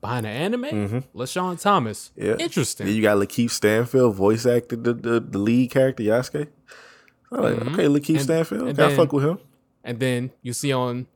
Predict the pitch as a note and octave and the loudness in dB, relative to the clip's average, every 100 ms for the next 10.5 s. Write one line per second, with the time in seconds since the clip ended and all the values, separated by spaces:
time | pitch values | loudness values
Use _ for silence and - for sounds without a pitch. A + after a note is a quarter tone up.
0 | - C3 C3+ A#2+ - C3+ B2 - B2+ D3 | -4 0 0 0 -2 -2 -2 -2 -4 -4
1 | - _ _ _ - A2 D3 E3 C3+ G3+ | -8 _ _ _ -8 -2 -2 -2 -2 -2
2 | D4 F4+ - - A2+ A2+ D3+ - _ _ | -2 -8 -10 -4 -2 0 -2 -4 _ _
3 | _ _ - - D3 A#2+ A#2 E3+ A#3 - | _ _ -16 -6 -2 -2 -2 -2 -2 -8
4 | _ _ _ _ - B2+ E3+ - D#3 C#3+ | _ _ _ _ -6 0 0 0 -2 0
5 | F#3 C#4 - - D#4+ - - _ _ _ | 0 -2 0 2 2 -2 -8 _ _ _
6 | F#4+ E4 F3 E3+ E4 - G#3 D#4+ B3+ B3+ | -8 -4 -4 -4 -8 -8 -10 -4 -2 0
7 | A#3+ B3 B3+ B3+ A#3+ G#3 F#3+ _ _ _ | 2 2 2 0 4 4 2 _ _ _
8 | _ _ _ _ _ B3 G3+ F3 A3 G#3+ | _ _ _ _ _ 0 2 4 4 2
9 | D#3+ B2+ A3 B3+ F3 D#3+ D#3 C#3+ C3 - | 0 2 4 4 4 2 2 4 2 0
10 | - D#3 C#3 A#2 | -2 2 2 0